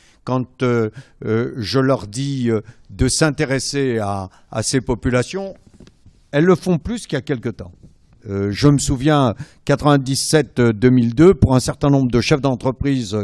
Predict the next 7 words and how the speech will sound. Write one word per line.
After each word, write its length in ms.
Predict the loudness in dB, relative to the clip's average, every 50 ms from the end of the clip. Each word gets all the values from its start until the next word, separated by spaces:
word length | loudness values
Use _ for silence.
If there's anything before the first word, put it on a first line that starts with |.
| -6 _
que, 300 | -6 -2 -2 -2 -2 -4 -8 -14 -20 -20 _ _ _ -12 -8
euh, 880 | -6 -4 -4 -4 -6 -8 -10 -12 -12 -12 -10 -12 -12 -14 -14 -14 -14
je, 200 | -14 -12 -12 -12 -12
je 180 | -10 -6 -4 -2
vois 140 | 2 2 2
leur 120 | 2 2 0
visage 480 | -2 -4 -2 0 0 0 0 -2 -6